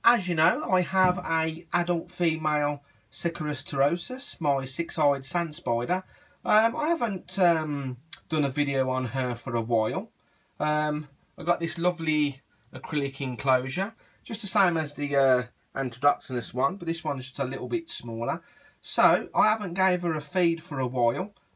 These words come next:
Uh, I was waiting for an ab-, her abdomen to get a little bit smaller, as it was looking a little bit, uh, on the plump side.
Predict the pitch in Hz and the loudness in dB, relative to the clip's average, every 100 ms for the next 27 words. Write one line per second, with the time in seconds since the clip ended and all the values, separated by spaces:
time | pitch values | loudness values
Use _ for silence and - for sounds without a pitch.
0 | - 139 139 139 170 175 156 151 139 139 | 2 4 6 2 2 2 0 -2 0 0
1 | 139 139 135 135 - 120 117 - 123 113 | 0 0 2 2 0 -4 -4 -2 -2 0
2 | - 107 113 - 113 113 - - 113 110 | -2 -2 0 -2 -4 -6 -6 -10 -8 -6
3 | 110 - 127 120 113 123 - 113 120 110 | -4 -4 -4 -4 -4 -8 -8 -6 -4 -4
4 | 120 113 113 - - 117 110 113 104 107 | -6 -6 -6 -8 -10 -6 -6 -6 -8 -10
5 | - 123 - - 107 98 131 | -8 -8 -8 -10 -6 -6 -6